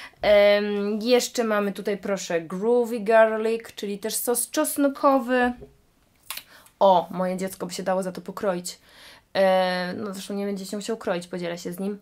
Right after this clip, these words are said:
Bio majonez. E, skład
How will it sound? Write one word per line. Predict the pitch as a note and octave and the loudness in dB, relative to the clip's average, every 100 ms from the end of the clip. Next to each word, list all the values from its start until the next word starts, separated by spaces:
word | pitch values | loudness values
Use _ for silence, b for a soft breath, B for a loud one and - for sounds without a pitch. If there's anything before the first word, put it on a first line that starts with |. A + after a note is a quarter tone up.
| _ - | _ -8
Bio | F3+ A3 A#3 A#3+ G#3+ | -2 6 8 6 2
majonez. | G#3+ A3 A3 G#3 F#3 - - - - b b b b _ - | 4 8 8 6 2 -2 -8 -10 -12 b b b b _ 0
E, | G3 F#3+ F#3 F#3 F#3 F#3 F3+ - _ _ _ _ _ _ _ _ _ _ | 2 4 4 4 2 0 -2 -6 _ _ _ _ _ _ _ _ _ _
skład | - - - C4 B3 B3 - | -10 -10 -2 8 10 8 4